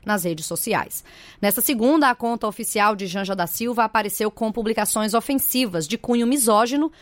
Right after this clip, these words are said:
quando há demonstração de ódio e aversão às mulheres. Foram publicadas ainda ofensas ao presidente Lula. Após o ocorrido, a Polícia Federal direcionou o caso à Diretoria de Crimes Cibernéticos,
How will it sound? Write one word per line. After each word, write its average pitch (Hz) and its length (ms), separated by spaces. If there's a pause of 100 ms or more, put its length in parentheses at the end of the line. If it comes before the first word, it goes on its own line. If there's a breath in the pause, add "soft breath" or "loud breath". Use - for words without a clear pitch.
quando 196 300
há 202 100
demonstração 180 580
de 190 120
ódio 196 360
e 175 60
aversão 196 560
às 160 100
mulheres. 175 560 (400 loud breath)
Foram 294 220
publicadas 240 540
ainda 226 280
ofensas 240 520
ao 202 100
presidente 202 480
Lula. 208 380 (420 loud breath)
Após 233 300
o 240 60
ocorrido, 220 460
a 240 60
Polícia 226 340
Federal 208 440
direcionou 214 500
o 214 60
caso 208 420
à 180 60
Diretoria 202 440
de 202 80
Crimes 285 380
Cibernéticos, 226 760